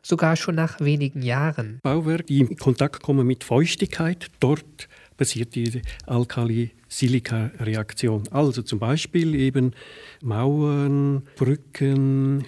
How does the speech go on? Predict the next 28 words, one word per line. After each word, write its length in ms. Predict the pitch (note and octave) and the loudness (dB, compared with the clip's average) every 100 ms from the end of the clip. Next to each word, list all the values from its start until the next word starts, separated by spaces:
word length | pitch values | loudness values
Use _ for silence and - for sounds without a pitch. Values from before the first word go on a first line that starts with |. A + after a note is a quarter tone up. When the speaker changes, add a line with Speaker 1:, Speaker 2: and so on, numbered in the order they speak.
| - | -6
Speaker 2:
Staudämme, 640 | - A#2+ C3+ C3+ C3+ B2+ | -2 0 0 0 0 0
die 140 | A#2+ | -2
Feuchtigkeit 720 | A#2+ B2+ C#3 C3+ C3+ - A#2 A#2 | -4 0 0 0 -4 -4 -6 -4
ausgesetzt 720 | A#2 A2+ A#2 A2 G#2+ - - | -6 -6 -6 -4 -4 -4 -6
werden. 280 | C3 B2 - | -8 -8 -4
Häuser 380 | D#3 A3 G#3 | -2 -2 0
nicht. 520 | F#3+ A#2+ - - - - | -2 -2 -6 -18 -20 -8
Speaker 1:
Seit 260 | - G3 | 0 0
über 380 | - A3+ A3 G#3+ - | 2 2 4 4 2
siebzig 680 | D#3+ G#3 G#3 - F#3 - | 2 2 0 -2 -2 0
Jahren 440 | D3+ D3+ D#3+ C#3 C3+ | 2 4 2 0 -2
ist 260 | C#3+ - | -6 -4
Materialforschern 1000 | D3 C#3+ - D#3 C3+ D3+ - D3+ - D#3 | -4 -2 2 2 4 2 2 2 2 0
die 80 | D3+ | 0
Betonkrankheit 920 | D3 D3+ - D3 D3 C#3+ C#3+ C#3+ C#3+ - | -2 -2 -2 -4 -4 -6 -2 0 0 0
mittlerweile 560 | D3+ - C3+ B2+ B2 | -2 0 -2 -2 -2
bekannt, 560 | B2+ B2+ - D3 B2+ - - - - - | -4 -6 -4 -4 -6 -12 -16 -18 -20 -6
ohne 400 | - D#3+ F3+ A#3 - | 0 2 2 -2 -2
dass 160 | - F3+ | -2 0
sie 100 | F3+ | 0
die 100 | F3 | 0
genauen 400 | E3+ D#3 C#3 C#3+ - | 0 0 0 -2 -2
Ursachen 500 | A3 F3+ C3 B2+ B2+ | 0 2 0 -2 -6
kennen 400 | - F3 C#3 B2+ | -6 -4 -4 -6
würden. 380 | A#2 A#2 G#2+ - _ | -6 -8 -12 -18 _
Sie 180 | F3 E3+ | 0 2
wussten 320 | F3+ - E3 | 2 0 -2
nur, 300 | F3 G3+ | 2 2